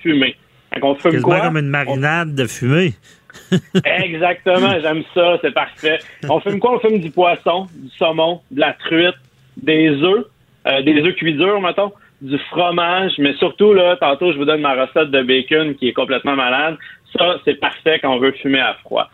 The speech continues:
Speaker 1: Fait que quand
Speaker 2: Ok.
Speaker 1: on fume à froid, là, on fait pas ça à, à trente-cinq degrés, euh, soixante-sept avec l'humidex, là. On attend que les <laughs> températures extérieures soient un peu plus basses, là. Tu sais, quand on a besoin de notre petite laine pour sortir dehors, parce que sinon, s'il fait trente degrés, ben, vous mettez votre saumon dehors pendant trois, quatre,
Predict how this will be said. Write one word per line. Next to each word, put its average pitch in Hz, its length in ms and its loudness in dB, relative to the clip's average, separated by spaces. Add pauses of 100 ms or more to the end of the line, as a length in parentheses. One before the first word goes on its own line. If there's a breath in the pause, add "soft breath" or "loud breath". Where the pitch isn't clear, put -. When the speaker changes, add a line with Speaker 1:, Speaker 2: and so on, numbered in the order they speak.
(280 soft breath)
Speaker 1:
Fait 143 100 -2
que - 40 -10
quand 214 140 0
Speaker 2:
Ok. 196 100 -4
Speaker 1:
on 214 40 2
fume 190 100 2
à 147 100 0
froid, 208 220 -2
là, 190 60 2
on 151 80 2
fait 139 140 0
pas 147 200 0
ça 196 140 2
à, 135 440 0
à 131 40 -2
trente-cinq 156 640 -2
degrés, 147 580 2
euh, 131 200 2
soixante-sept 143 720 0
avec 127 180 -6
l'humidex, 139 400 -2 (140)
là. 208 120 2 (340 soft breath)
On 139 180 0
attend 170 320 0
que 160 100 -6
les 139 100 2
<laughs> - 0 -
températures 135 640 0
extérieures 135 600 0
soient 127 160 2
un 123 40 0
peu 143 160 0
plus 131 200 -4
basses, 123 380 2
là. 117 100 -2
Tu - 60 -14
sais, 147 80 0
quand 147 180 2
on 139 40 -2
a 139 80 0
besoin 135 320 2
de 156 60 -4
notre 139 180 0
petite - 200 -20
laine 156 220 2
pour 131 140 -6
sortir 135 360 0
dehors, 131 360 0 (260 soft breath)
parce 135 160 -2
que 151 200 0
sinon, 170 320 -2
s'il 156 100 2
fait 156 160 0
trente 160 260 -2
degrés, 147 380 0
ben, 156 180 0
vous 123 100 -6
mettez 143 240 2
votre 147 200 2
saumon 147 280 -2
dehors 147 360 0
pendant 131 300 -2
trois, 151 260 2
quatre, 151 240 0